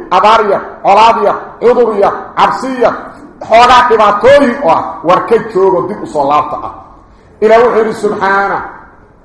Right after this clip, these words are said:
"ولكن يؤخرهم"، Ilaahay dib u dhiga, "أي يؤخر مؤاخذتهم بما كسبوا." In loo qabto waxay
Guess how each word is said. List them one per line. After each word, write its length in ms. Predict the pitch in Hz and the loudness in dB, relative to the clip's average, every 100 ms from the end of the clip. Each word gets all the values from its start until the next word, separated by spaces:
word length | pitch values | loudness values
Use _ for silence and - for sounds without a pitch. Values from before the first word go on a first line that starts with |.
| _ _ - _ _ _ - | _ _ -20 _ _ _ 0
"ولكن 560 | 208 240 247 247 302 302 302 | 4 6 4 2 0 0 2
يؤخرهم"، 1040 | 262 262 240 - - 311 320 285 220 208 - | 0 2 2 2 2 2 4 4 2 0 -2
Ilaahay 240 | 185 190 190 | -2 0 0
dib 220 | 196 180 | -4 -4
u 60 | |
dhiga, 220 | 185 165 - - | -2 -2 -2 2
"أي 380 | 294 294 277 247 | 6 6 4 0
يؤخر 680 | 240 - 226 214 294 311 294 | -2 0 0 0 0 0 0
مؤاخذتهم 1600 | 247 202 208 - 196 190 190 208 214 190 165 - 156 147 143 143 139 | -2 -4 -8 -2 0 2 0 0 0 0 -4 -4 -4 -4 -4 -8 -6
بما 220 | 156 160 | -4 -4
كسبوا." 520 | - 123 - 117 113 - - - - - | -6 -12 -10 -12 -12 -20 -20 -20 -18 -8
In 160 | 311 | -4
loo 400 | 285 269 302 320 311 262 | 0 4 4 4 4 2
qabto 300 | 262 - 240 | 0 2 2
waxay 320 | 269 320 254 | 4 2 2